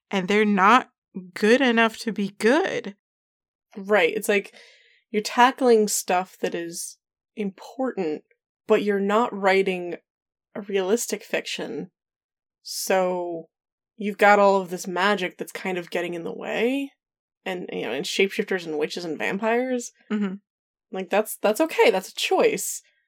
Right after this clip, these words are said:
Speaker 2: But it does mean that it's getting kinda bogged down with it.
Speaker 1: Mm-hmm.
Speaker 2: And then it's just boring somehow.
Speaker 1: Mm. I was trying to pinpoint why Sarik's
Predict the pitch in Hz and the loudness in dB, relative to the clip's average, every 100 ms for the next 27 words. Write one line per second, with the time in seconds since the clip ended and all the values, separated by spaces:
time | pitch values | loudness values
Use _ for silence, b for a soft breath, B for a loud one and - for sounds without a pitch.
0 | _ _ - 220 214 226 240 214 214 208 | _ _ 2 4 6 8 8 8 4 4
1 | 202 190 180 170 - 190 185 202 185 165 | 2 0 -2 -4 -4 -4 -4 -6 -8 -10
2 | - 160 175 185 - 160 175 220 262 269 | -6 -4 -4 -6 -8 -6 -4 -2 -2 -2
3 | 302 - - _ _ _ - 220 202 190 | -2 -2 -10 _ _ _ -4 -4 -4 -10
4 | 202 _ _ _ _ _ _ 226 226 262 | -12 _ _ _ _ _ _ -2 2 2
5 | 240 - 240 - 311 190 147 190 - 185 | 0 -2 -4 0 0 0 -2 -6 -10 -8
6 | - 196 _ _ _ _ _ 208 202 180 | -10 -12 _ _ _ _ _ -2 -2 -2
7 | 180 _ - 233 240 330 370 - 226 202 | -8 _ 2 2 4 2 2 0 0 0
8 | 202 196 196 196 170 - - _ _ _ | -2 -4 -2 -2 -4 -12 -18 _ _ _
9 | _ _ _ _ 220 190 208 220 226 233 | _ _ _ _ -10 4 8 10 8 6
10 | 226 220 _ _ _ _ _ - - - | 2 -2 _ _ _ _ _ -14 -8 0
11 | 226 196 202 196 - - - | 0 2 0 -2 -12 -12 -12